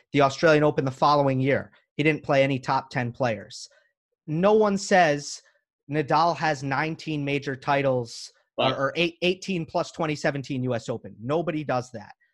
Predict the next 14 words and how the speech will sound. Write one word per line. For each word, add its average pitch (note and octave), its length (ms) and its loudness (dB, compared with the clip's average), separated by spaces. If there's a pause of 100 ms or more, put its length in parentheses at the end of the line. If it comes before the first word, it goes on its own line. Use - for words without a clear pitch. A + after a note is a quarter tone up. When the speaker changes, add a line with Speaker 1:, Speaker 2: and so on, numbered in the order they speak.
(200)
Speaker 1:
So D#3+ 180 0
I D#3 100 4
agree D#3+ 340 -2
with F3+ 220 -6
you. A2 260 -8 (300)
There D3+ 220 2
is C#3+ 120 -4
a C#3 80 -4
ninety-five F#3+ 1000 -4
percent D#3 400 -8
chance C#3 320 -8
in C3 80 -8
my B2 180 -4
mind G#2+ 420 -10